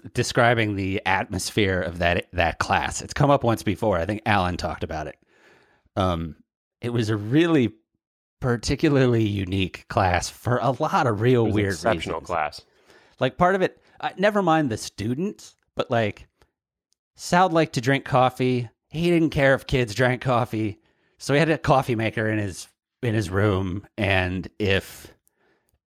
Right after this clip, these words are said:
Speaker 1: people would contribute to the coffee supply, they were allowed to have some. <laughs> I didn't drink coffee back then, but it was this class of, like, twenty-five twelfth graders talking about advanced literature,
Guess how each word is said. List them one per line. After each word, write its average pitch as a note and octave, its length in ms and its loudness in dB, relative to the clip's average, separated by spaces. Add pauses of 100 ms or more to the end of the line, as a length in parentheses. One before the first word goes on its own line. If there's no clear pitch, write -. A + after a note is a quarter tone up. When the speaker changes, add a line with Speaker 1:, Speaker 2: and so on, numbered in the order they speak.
(280)
Speaker 1:
people A#2+ 420 2
would G#2+ 180 2
contribute G2 480 -2
to G2+ 80 2
the F2 80 -2
coffee F2 300 0
supply, F2+ 360 -2
they E2+ 140 -4
were E2+ 60 -2
allowed E2 300 -6
to - 80 -8
have - 220 -6
some. - 260 -10 (480)
<laughs> - 480 -12
I F3+ 80 6
didn't F3+ 160 2
drink C#3+ 180 2
coffee C#3 260 2
back C#3 220 2
then, D3 260 0 (400)
but C#3+ 100 4
it C#3 60 0
was C3+ 100 2
this B2 140 -6
class D#3+ 340 -2
of, C#3+ 140 0
like, C#3+ 180 2 (380)
twenty-five C#3+ 800 2
twelfth C3+ 340 2
graders G#2+ 540 0
talking B2+ 420 -2
about A#2 380 2
advanced A2+ 500 -2
literature, G#2+ 760 -2